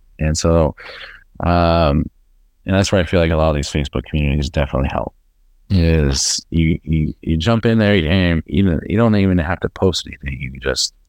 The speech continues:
start reading through, and you'll see that other people have the same fears and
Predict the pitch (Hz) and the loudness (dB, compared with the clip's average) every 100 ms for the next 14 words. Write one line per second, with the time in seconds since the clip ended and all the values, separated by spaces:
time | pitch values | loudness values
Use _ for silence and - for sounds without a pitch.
0 | - - 101 87 98 87 87 120 135 147 | -8 0 2 2 2 2 2 2 2 0
1 | - - - - - 95 87 - 104 85 | -6 -18 -18 -12 -2 0 0 2 2 2
2 | 71 92 - 101 - 104 104 107 - 82 | 2 0 2 0 2 2 2 -2 -4 -4
3 | 80 76 - 82 85 85 - 95 95 98 | -2 -2 -2 0 2 0 0 2 4 4
4 | 95 87 - - - 78 80 78 76 76 | 2 0 -2 -8 -6 -2 0 0 0 -2